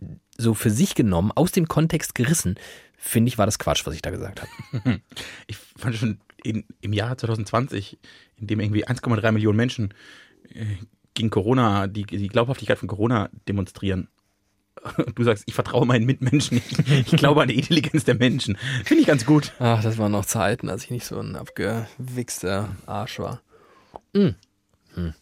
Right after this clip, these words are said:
Speaker 2: Das war schon noch, Folge vierzehn, das war schon noch für beide von uns eine ganz andere Lebenssituation. Das darf man nicht vergessen.
Speaker 1: Oh, Alter.
Speaker 2: Da waren wir beide noch richtiger
Speaker 1: Soll ich mal gucken? Das war am fünften September zweitausendachtzehn wurde diese
Speaker 2: Das ist
Speaker 1: Folge
Speaker 2: ziemlich
Speaker 1: veröffentlicht.
Speaker 2: genau zwei Jahre her. Da, äh,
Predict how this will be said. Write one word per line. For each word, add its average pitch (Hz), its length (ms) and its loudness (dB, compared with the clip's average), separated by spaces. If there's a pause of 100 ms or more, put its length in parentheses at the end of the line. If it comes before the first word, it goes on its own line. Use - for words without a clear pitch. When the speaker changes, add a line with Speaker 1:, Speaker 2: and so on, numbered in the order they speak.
(440)
Speaker 2:
Das - 160 -6
war 104 60 2
schon 107 140 -2
noch, 139 140 0 (160)
Folge 104 200 0
vierzehn, 117 240 -4
das 202 100 -2
war 165 80 2
schon 180 120 -2
noch 208 140 -2 (420)
für - 140 -6
beide 101 280 -4
von 180 120 -4
uns 196 100 -4
eine 139 80 -8
ganz 208 200 0
andere 208 260 0
Lebenssituation. 104 640 -2
Das 98 100 -6
darf 101 140 -6
man 139 80 2
nicht 156 80 -4
vergessen. - 340 -4
Speaker 1:
Oh, - 60 -6 (360)
Alter. 120 540 2 (420)
Speaker 2:
Da 104 120 -6
waren 139 100 2
wir 143 100 4
beide 147 200 2
noch 196 160 0
richtiger 202 240 0
Speaker 1:
Soll 127 60 6
ich 127 40 4
mal 135 80 4
gucken? 160 240 0
Das 117 220 0
war 135 260 2
am 110 140 -2
fünften 175 600 2
September 139 560 -2
zweitausendachtzehn 101 1040 -4
wurde 104 180 0
diese 104 200 -2
Speaker 2:
Das 95 60 -6
ist - 60 -4
Speaker 1:
Folge 107 180 2
Speaker 2:
ziemlich 92 100 -4
Speaker 1:
veröffentlicht. 208 320 -2
Speaker 2:
genau 165 220 0
zwei 143 220 -2
Jahre 104 280 -2
her. 90 260 -6 (1040)
Da, 107 160 -4 (220)
äh, 110 380 -6